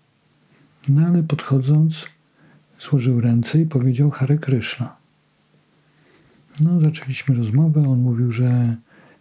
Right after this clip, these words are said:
przyjechał tutaj do Baktów, chyba z Mińska, z Mińska albo z Lwowa, już nie pamiętam.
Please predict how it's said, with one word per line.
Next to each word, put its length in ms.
przyjechał 520
tutaj 340
do 140
Baktów, 760
chyba 200
z 120
Mińska, 880
z 140
Mińska 460
albo 300
z 320
Lwowa, 460
już 180
nie 100
pamiętam. 580